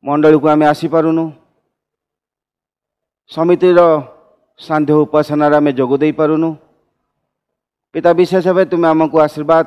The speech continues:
କର। ଏ ଦିନମାନଙ୍କରେ ତୁମରି ବାକ୍ୟ ଦ୍ୱାରା ତୁମମାନଙ୍କୁ ପରିଚାଳନା କର। ବାପା, ବିଶେଷ ଭାବେ ଏଇ ଯୁବା ଯୁବତୀମାନଙ୍କ ପାଇଁ ଆମେ ପ୍ରାର୍ଥନା କରୁ, ପିତା। ଏଇ ଦିନମାନଙ୍କରେ ସେମାନେ ଯେପରି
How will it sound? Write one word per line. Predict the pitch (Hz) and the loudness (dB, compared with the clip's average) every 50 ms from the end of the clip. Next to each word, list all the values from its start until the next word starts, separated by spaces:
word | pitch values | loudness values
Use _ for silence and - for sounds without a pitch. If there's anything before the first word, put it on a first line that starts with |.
| - - | -4 -6
କର। | 160 160 165 156 - _ _ _ _ _ _ _ _ _ _ _ _ _ _ _ _ _ - | -6 -6 -6 -10 -12 _ _ _ _ _ _ _ _ _ _ _ _ _ _ _ _ _ -8
ଏ | 135 143 | -6 -2
ଦିନମାନଙ୍କରେ | 135 151 156 160 165 165 165 170 143 170 165 | 0 0 2 2 2 2 0 0 0 -2 -4
ତୁମରି | 147 - 170 170 165 170 | -4 -2 -2 0 0 2
ବାକ୍ୟ | 170 175 - - - 175 | 0 -2 -2 -2 -2 0
ଦ୍ୱାରା | 160 175 170 170 | 2 2 2 2
ତୁମମାନଙ୍କୁ | 170 180 165 165 170 165 165 165 160 - 165 | 0 0 0 0 0 0 0 -2 -2 -4 -6
ପରିଚାଳନା | - 160 156 151 139 - 160 160 160 160 156 | -4 -4 -4 -4 -2 -4 -2 -2 0 -2 -2
କର। | 151 160 156 160 151 143 _ _ _ _ _ _ _ _ _ _ _ _ _ _ _ _ _ _ _ _ _ _ _ _ _ _ _ _ _ _ _ - | -4 -4 -6 -8 -10 -12 _ _ _ _ _ _ _ _ _ _ _ _ _ _ _ _ _ _ _ _ _ _ _ _ _ _ _ _ _ _ _ -4
ବାପା, | 170 170 180 185 | -2 0 2 2
ବିଶେଷ | 185 202 190 196 220 190 180 | 2 2 2 2 2 2 2
ଭାବେ | 208 208 196 214 208 | 2 2 4 4 4
ଏଇ | 202 190 | 4 4
ଯୁବା | 170 196 190 196 | 2 2 2 2
ଯୁବତୀମାନଙ୍କ | 190 175 185 185 196 165 190 196 190 190 185 175 180 | 2 2 0 0 0 0 0 0 0 0 0 -2 0
ପାଇଁ | 185 185 180 | 0 0 0
ଆମେ | 180 185 180 | 2 0 0
ପ୍ରାର୍ଥନା | 165 185 185 180 - 180 180 180 | 0 0 -2 0 0 0 -2 -2
କରୁ, | - 185 175 | 0 -2 -2
ପିତା। | 165 151 175 147 190 190 185 160 - - _ _ _ _ _ _ _ _ _ _ _ _ _ _ _ _ _ _ _ _ _ _ _ _ _ _ _ _ _ _ _ _ _ _ _ - | -2 -2 -2 0 0 0 -2 -4 -10 -18 _ _ _ _ _ _ _ _ _ _ _ _ _ _ _ _ _ _ _ _ _ _ _ _ _ _ _ _ _ _ _ _ _ _ _ -6
ଏଇ | 160 165 | -2 0
ଦିନମାନଙ୍କରେ | 147 170 175 180 180 185 180 185 185 160 185 190 202 | 2 4 4 4 2 2 2 2 0 0 0 0 0
ସେମାନେ | 170 170 170 175 170 165 | 0 0 0 0 0 0
ଯେପରି | 156 170 - 170 165 165 160 | -2 -2 0 0 0 0 0